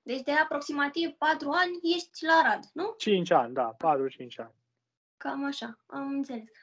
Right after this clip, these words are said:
Speaker 1: Aici te-ai acomodat cel mai bine, pare, nu?
Speaker 2: Da, cel mai bine, pentru că v-am zis, că știam de mult pe colegi, nici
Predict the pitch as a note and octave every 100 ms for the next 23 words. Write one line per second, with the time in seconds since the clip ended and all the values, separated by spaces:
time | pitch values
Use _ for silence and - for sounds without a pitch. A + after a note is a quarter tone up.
0 | _ _ - E4+ G4+ G4 - G4 G4 F#4+
1 | F#4+ F#4+ G4 G4 - - - - F4 F4+
2 | D4+ C4 G3 G3 F3+ E3+ G3 C#4 G#4 -
3 | _ _ _ _ _ E3 A3 G3+ B2+ D#3
4 | F3+ F3+ E3+ F#3 C#3+ D3+ C#3+ D#3 D#3+ E3
5 | F3 E3 B2 - C3 C3 - D#3+ D3 D#3+
6 | D#3+ B2 B2 B2 C3+ D#3 C3+ B2 D3 D3+